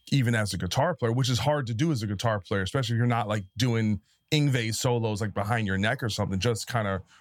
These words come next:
riffing and being someone that has a, a, a great presence and has a dynamic look and energy and all that stuff. So, you know, I'd say, like, the one thing, so we, we didn't just try out people on record. Like, we had, we got in a room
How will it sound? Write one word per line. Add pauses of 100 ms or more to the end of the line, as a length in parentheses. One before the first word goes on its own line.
riffing
and
being
someone
that
has
a, (140)
a, (260)
a
great
presence
and
has
a (280)
dynamic
look
and (400)
energy
and
all
that
stuff.
So, (680)
you
know, (200)
I'd
say,
like,
the
one
thing,
so
we, (520)
we
didn't
just
try
out
people (100)
on
record.
Like,
we
had, (140)
we
got
in
a
room